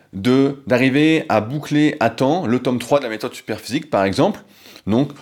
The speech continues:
le tome trois qui est, comme je le rappelle à chaque fois, bah, la suite des deux premiers tomes qui va vous permettre de faire votre programme d'entraînement, si vous faites de la musculation en tout cas. Sinon, bah, je vous conseille pas de le prendre, ça vous servira à rien. De faire son programme d'entraînement, étape par étape, en fonction de son analyse morpho-anatomique.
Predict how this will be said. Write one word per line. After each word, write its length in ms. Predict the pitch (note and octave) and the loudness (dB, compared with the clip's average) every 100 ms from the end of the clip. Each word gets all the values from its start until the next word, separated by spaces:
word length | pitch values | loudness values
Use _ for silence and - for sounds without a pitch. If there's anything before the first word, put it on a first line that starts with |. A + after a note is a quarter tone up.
| - | -10
le 160 | - A#2 | -2 -2
tome 200 | A#2 G2+ | 0 -4
trois 260 | - B2 E3 | 0 0 0
qui 280 | - A2 | -4 0
est, 260 | A#2+ D#3+ - | 0 0 -6
comme 120 | A#2 | -8
je 60 | G2 | -2
le 60 | G#2 | 0
rappelle 220 | G#2 G#2+ | 0 -2
à 20 | |
chaque 200 | - F#2+ | -2 -4
fois, 260 | C3 E3 - - - | 0 -2 -4 -14 0
bah, 120 | A2+ | 2
la 140 | A2 | 2
suite 200 | - D3+ | 0 -2
des 80 | B2 | -2
deux 120 | A2 | -2
premiers 260 | C3 G#2+ G2+ | -2 -2 -2
tomes 240 | C#3 E3 D3+ | -2 -4 -8
qui 120 | G#2 | -10
va 60 | |
vous 100 | G#2+ | -8
permettre 320 | G#2+ G2+ C3 G#2+ | -4 -4 -4 -6
de 60 | |
faire 180 | G2+ C3+ | -6 -6
votre 260 | G#2 C3 B2+ | -6 -6 -6
programme 340 | - A#2+ A#2+ | -4 -2 -2
d'entraînement, 440 | G#2+ - G2+ B2+ E3 | -2 -4 -4 -4 -4
si 140 | B2+ | -4
vous 60 | A2 | -4
faites 100 | A#2 | -4
de 80 | G#2 | -2
la 80 | |
musculation 560 | F#2+ F#2 - F2 - C3 | -4 -4 -4 -4 -2 -4
en 40 | |
tout 100 | F2 | -4
cas. 240 | - D3+ F#3+ - _ | -4 -4 -4 -16 _
Sinon, 240 | - G#2 A#2 | -6 -2 0
bah, 120 | - | 0
je 40 | |
vous 60 | - | -4
conseille 240 | F#2+ G2 | -8 -6
pas 100 | F2 F#2+ | -4 -4
de 60 | |
le 80 | E2+ | -4
prendre, 220 | - A#2 | -4 -4
ça 80 | G2+ | -4
vous 100 | E2+ | -6
servira 440 | - F2+ F#2+ G2 - | -4 -2 0 -2 -2
à 80 | |
rien. 260 | F#2 A2 F#3 - - - - - | 0 0 -2 -8 -20 -20 -12 -2
De 100 | C3+ | 0
faire 140 | E3 | 2
son 120 | D3+ | 0
programme 220 | B2+ C3 A#2+ | 0 2 2
d'entraînement, 640 | G#2+ A2+ A2+ D3+ - _ _ _ _ _ - | 0 0 0 0 -2 _ _ _ _ _ -8
étape 300 | B2 A#2+ C3 | -4 0 0
par 120 | A#2 | 0
étape, 300 | F#2+ C3+ - - | 2 0 0 -4
en 80 | |
fonction 240 | A2 A2+ D3 | -6 -2 -2
de 60 | |
son 100 | C3+ | -2
analyse 280 | G2+ A2+ C3 | 0 0 0
morpho-anatomique. 680 | G#2+ C3+ C3+ A#2+ A2+ F#2+ - | -2 -2 0 -2 -2 -6 -10